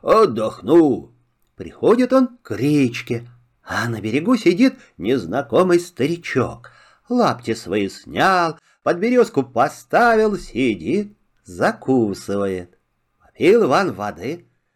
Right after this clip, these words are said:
лицо умыл, подходит к старичку. «Ты, дедушка, далеко ли собрался?» «Далеко, милый, я в Москву иду». Удивился Иван. «В Москву? Пешком? Да ты, дедушка,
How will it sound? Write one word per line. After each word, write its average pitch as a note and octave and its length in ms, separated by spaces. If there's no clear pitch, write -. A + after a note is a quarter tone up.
лицо G#3 400
умыл, D3 500
подходит G#3 560
к - 80
старичку. - 720
«Ты, G3+ 240
дедушка, F#3+ 580
далеко F3+ 360
ли B3 100
собрался?» G3 800
«Далеко, B3+ 720
милый, C3 560
я G#3+ 460
в - 20
Москву E3 500
иду». A#2 380
Удивился B2 760
Иван. D3 340
«В - 80
Москву? F3 760
Пешком? G3+ 720
Да G3 240
ты, G3+ 220
дедушка, E3+ 720